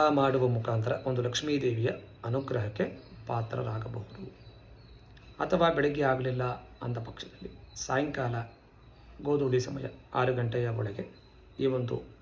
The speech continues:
ಮಂತ್ರವನ್ನ ಮನೆಯಲ್ಲಿ ಪಾರಾಯಣವನ್ನ ಮಾಡಿ. ಅದರ ಮೂಲಕ ಸಾಕಷ್ಟು ನಿಮಗೆ ಲಕ್ಷ್ಮೀ ದೇವಿಯ ಒಂದು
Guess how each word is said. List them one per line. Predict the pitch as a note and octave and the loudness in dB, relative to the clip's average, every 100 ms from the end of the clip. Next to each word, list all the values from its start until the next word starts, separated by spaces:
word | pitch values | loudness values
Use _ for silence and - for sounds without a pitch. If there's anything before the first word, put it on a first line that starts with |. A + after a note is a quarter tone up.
| - - - - - - - - | -20 -20 -20 -20 -20 -20 -20 -4
ಮಂತ್ರವನ್ನ | C3+ C#3 C3 A2 G#2 - - - - - - - - | -2 0 0 -2 -4 -6 -8 -20 -20 -20 -20 -20 -4
ಮನೆಯಲ್ಲಿ | C3+ C3 B2 B2 | 0 2 2 0
ಪಾರಾಯಣವನ್ನ | - B2 B2+ A#2+ - - - - | 0 -2 0 0 0 -2 -6 -12
ಮಾಡಿ. | B1+ A1+ - - - - - | -12 -12 -16 -20 -20 -20 -6
ಅದರ | C#3+ F3 F3 | 4 6 8
ಮೂಲಕ | D#3 C#3+ C3+ C#3+ D3 - - - - - | 6 2 4 2 0 -4 -18 -20 -18 -14
ಸಾಕಷ್ಟು | - C3+ C3+ B2 D3 | -2 0 0 -4 -2
ನಿಮಗೆ | C3+ B2 E3+ - | 0 0 -2 -2
ಲಕ್ಷ್ಮೀ | C3 - C#3+ D3+ | -4 -2 -4 -2
ದೇವಿಯ | C3+ B2+ B2+ | 2 2 4
ಒಂದು | A#2 A2 | 2 -2